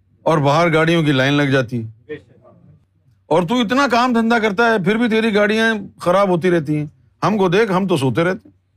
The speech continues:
اب دوسرے دن کیا ہوا، کوئی گاڑی خریدنے کے لیے آیا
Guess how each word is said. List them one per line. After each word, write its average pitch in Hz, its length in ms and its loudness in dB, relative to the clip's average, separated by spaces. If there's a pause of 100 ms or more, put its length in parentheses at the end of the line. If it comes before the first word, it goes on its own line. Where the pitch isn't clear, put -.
(1900)
اب 156 200 0
دوسرے 196 260 2
دن 202 200 0
کیا 175 140 2
ہوا، 185 180 2
کوئی 180 220 0
گاڑی 175 220 2
خریدنے 180 380 0
کے 180 100 0
لیے 185 140 2
آیا 165 360 0